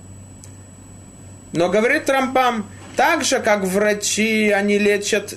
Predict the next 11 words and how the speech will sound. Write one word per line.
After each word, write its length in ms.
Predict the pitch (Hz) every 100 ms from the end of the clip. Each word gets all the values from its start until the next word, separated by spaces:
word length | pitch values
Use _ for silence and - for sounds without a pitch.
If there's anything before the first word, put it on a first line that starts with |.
| -
тело 460 | - 220 247 285 285
человека, 800 | - 208 196 185 180 175 170 160 - - - - - -
так 300 | 220 262 - - -
и 280 | 180 180 - -
раввины, 760 | 160 175 175 269 339 214 131 - - - -
мудрецы 640 | 185 175 202 208 - 311
Торы, 500 | 320 262 240 226 226
они 240 | - 185 175
лечат 540 | 190 214 208 196 151
душу 340 | 165 214 208 151
человека. 640 | - 127 113 104 -